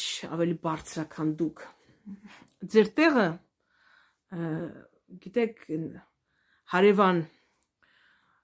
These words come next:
ը, ազնիվ տոտայի, ը, ինչ են ասում, դռան առաջ նստել, սեմիջկա չարթել ու հաչալ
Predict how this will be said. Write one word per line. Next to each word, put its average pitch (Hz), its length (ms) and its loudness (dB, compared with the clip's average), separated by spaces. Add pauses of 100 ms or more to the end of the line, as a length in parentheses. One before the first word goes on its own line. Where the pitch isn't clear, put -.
(140)
ը, 165 140 -14 (360)
ազնիվ 208 460 6
տոտայի, 208 640 4 (1500)
ը, 170 160 -4 (160)
ինչ 170 200 0
են 156 160 2
ասում, 151 320 -4 (1080)
դռան 214 360 6
առաջ 165 380 0
նստել, 262 560 2 (140)
սեմիջկա 208 520 -2
չարթել 240 640 -2
ու 185 80 0
հաչալ 160 480 -2